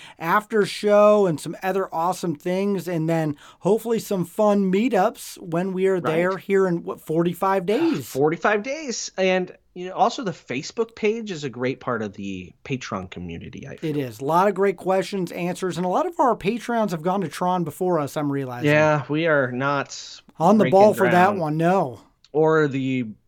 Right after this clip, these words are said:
Speaker 2: uh, Woody's Rodeo
Speaker 1: Oh, yeah,
Speaker 2: Barbecue
Speaker 1: everyone
Speaker 2: Roundup,
Speaker 1: else is ahead of
Speaker 2: Toy
Speaker 1: us on
Speaker 2: Story.
Speaker 1: that one as well.
Speaker 2: You know, we like to give our news slow and late.
Speaker 1: We're, we're gonna get there.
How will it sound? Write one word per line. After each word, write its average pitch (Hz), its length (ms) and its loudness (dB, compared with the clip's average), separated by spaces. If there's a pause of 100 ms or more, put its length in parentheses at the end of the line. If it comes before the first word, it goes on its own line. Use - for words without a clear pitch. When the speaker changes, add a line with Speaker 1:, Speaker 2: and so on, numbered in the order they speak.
(160)
Speaker 2:
uh, 110 560 -6
Woody's 110 640 -2
Rodeo 110 640 2
Speaker 1:
Oh, 233 140 10
yeah, 233 240 6
Speaker 2:
Barbecue 160 280 2
Speaker 1:
everyone 202 240 4
Speaker 2:
Roundup, 214 140 6
Speaker 1:
else 214 100 -4
is 170 120 -4
ahead 165 240 0
of 185 80 0
Speaker 2:
Toy 190 60 2
Speaker 1:
us 190 140 -2
on 185 60 0
Speaker 2:
Story. 170 80 4
Speaker 1:
that 180 180 2
one 180 140 0
as 143 100 -2
well. 147 420 -2 (220)
Speaker 2:
You 185 180 0
know, 190 300 6
we 190 300 -6 (240)
like 196 200 -2
to 170 80 -8
give 147 220 0
our 143 140 2
news 135 480 -2
slow 147 500 0
and 131 220 -6
late. - 480 -14
Speaker 1:
We're, 165 100 -6
we're 185 240 -2
gonna 254 220 0
get 202 240 0
there. 117 240 -10